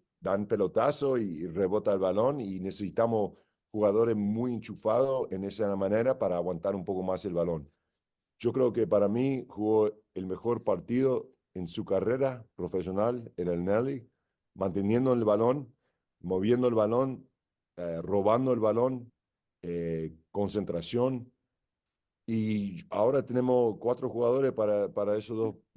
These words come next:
espacios, o sea, esos dos puestos. Y, y para ser un, un gran equipo necesitamos competición. Y, y yo creo que para mí es, es una cosa donde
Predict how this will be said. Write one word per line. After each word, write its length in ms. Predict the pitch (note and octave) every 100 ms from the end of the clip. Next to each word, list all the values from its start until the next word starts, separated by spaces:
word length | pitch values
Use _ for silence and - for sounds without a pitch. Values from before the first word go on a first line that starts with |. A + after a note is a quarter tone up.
| -
espacios, 760 | F#2+ - A2+ G2+ F2 E2 E2 E2
o 40 |
sea, 360 | G#2 F#2+ F2+ E2+ -
esos 260 | G2+ G2 G#2
dos 120 | G2+
puestos. 420 | G#2 F#2+ D#2 D2 - _
Y, 600 | D#2 F2+ F2 F2 C#2+ F#2 F2
y 40 |
para 300 | - F#2 F#2+
ser 180 | A#2 A#2
un, 260 | A2+ G#2+ G#2
un 120 | G2
gran 220 | A2 A#2
equipo 560 | A2+ C3 C3 C#3+ A#2+ _ _ _ -
necesitamos 960 | F#2 G2+ G2+ G2 E2+ F#2+ A2+ B2 G#2+
competición. 800 | G2 F2 E2+ E2+ A2 G2+ D#2+ C#2+ _ _ _ _ _ _ -
Y, 520 | F#2+ F#2 F2+ E2+ - -
y 360 | F#2+ F2 D#2 - _
yo 200 | - G#2
creo 200 | F#2+ G#2+
que 120 | F2 F#2+
para 240 | G2 F#2
mí 400 | G#2 B2 C3 B2+ - _ _ -
es, 540 | E2+ E2 D#2+ - -
es 200 | - E2+
una 200 | G#2 F#2+
cosa 280 | F2+ G#2 G#2+
donde 460 | G2 G2 F#2+ E2+